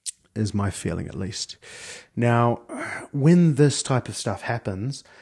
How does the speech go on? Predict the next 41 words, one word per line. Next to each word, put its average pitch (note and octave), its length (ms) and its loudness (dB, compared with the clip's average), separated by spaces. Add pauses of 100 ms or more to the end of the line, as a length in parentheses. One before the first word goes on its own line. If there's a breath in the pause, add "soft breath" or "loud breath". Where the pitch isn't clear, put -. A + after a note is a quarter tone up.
(240 loud breath)
this G#2+ 260 0
anxiety, G#2 840 -2 (540 loud breath)
what A#2+ 160 0
do C#3 120 4
I B2 140 4
do A2+ 260 0
about G2 300 -4
it? - 220 -20 (920 loud breath)
You A#2 160 2
know, G#2 280 -2
the B2 180 -4
first C#3+ 400 0
thing C3+ 160 0
I, A2 220 2
I A2+ 240 -2
look A#2 260 -2
to A2 120 -6
do G#2 260 -2
is G2+ 120 -2
I G#2+ 140 -2
actually B2+ 280 -6
look A2+ 260 -4
to, G2 360 -6 (760 soft breath)
you C3 80 -4
know, B2+ 100 -2
give C#3+ 220 -2
myself D3+ 360 0
some B2 220 -2
direction. G2+ 640 -4 (1000 soft breath)
I A2+ 120 -2
need C3 200 2
to C3 120 4
actually A#2 240 2
take A2+ 260 -2
a A2 60 -6
few G#2+ 200 -4
breaths. G2+ 520 -4
Now, A2+ 280 -2
I B2 80 -6
don't, C#3+ 260 -4
hey, A2 320 -6